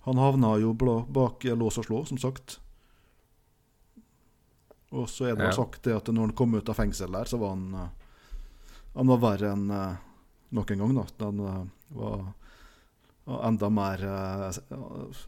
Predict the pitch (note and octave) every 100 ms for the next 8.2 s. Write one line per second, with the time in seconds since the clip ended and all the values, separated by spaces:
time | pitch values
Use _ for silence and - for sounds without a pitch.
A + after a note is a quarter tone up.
0 | - A2+ A2 A2+ A2+ G#2 G#2 G#2 G#2 G#2
1 | G#2+ G#2 A2 A2+ - A#2+ A2 G#2+ - _
2 | B2 A#2 A2 G#2 G#2+ A#2+ A2 G#2 A#2 G2+
3 | G2 G#2+ - - _ _ _ _ - -
4 | A2+ A2+ G#2 A2+ - A2+ G2+ G#2 - _
5 | _ - _ _ - D#3+ B2+ C3+ C3+ G#2+
6 | A2 - - B2 _ _ _ _ _ _
7 | _ _ _ _ C#3 B2+ A2 G2 G#2 G2+
8 | G2+